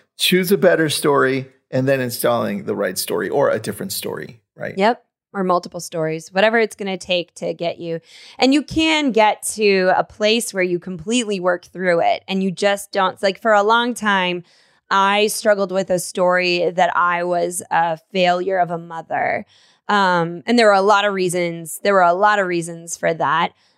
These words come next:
Speaker 2: Um, a lot of places where I was gathering that story. And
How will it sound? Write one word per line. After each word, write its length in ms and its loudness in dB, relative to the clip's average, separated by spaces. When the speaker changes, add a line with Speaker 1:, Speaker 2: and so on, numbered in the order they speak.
Speaker 2:
Um, 180 0
a 80 2
lot 400 4
of 100 -4
places 580 -4
where 100 2
I 60 4
was 180 -6
gathering 800 -4
that 220 -2
story. 600 0
And 600 0